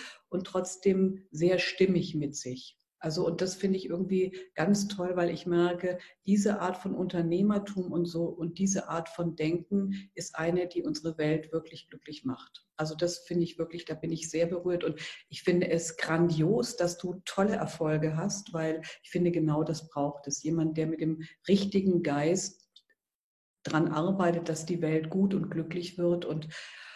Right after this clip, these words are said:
und deshalb sollte es tausendfach zurückkommen. Sehr schön. Also finde ich wunderbar.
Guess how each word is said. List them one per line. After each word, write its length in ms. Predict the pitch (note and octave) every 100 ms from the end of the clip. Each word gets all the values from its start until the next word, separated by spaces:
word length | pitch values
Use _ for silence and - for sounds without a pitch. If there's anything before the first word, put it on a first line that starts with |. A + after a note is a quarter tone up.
| -
und 240 | F3 F3 F#3
deshalb 340 | E3+ E3+ E3+
sollte 380 | - F3 F3 F3+
es 140 | -
tausendfach 640 | - - E3+ E3+ E3+ D#3 D#3
zurückkommen. 680 | - D#3 D3+ - C3+ C#3
Sehr 200 | C#3 E3
schön. 280 | - C#3+ C3+
Also 200 | - D#3 -
finde 240 | - G3 F#3+
ich 120 | G3
wunderbar. 480 | F3+ F3 E3+ D3+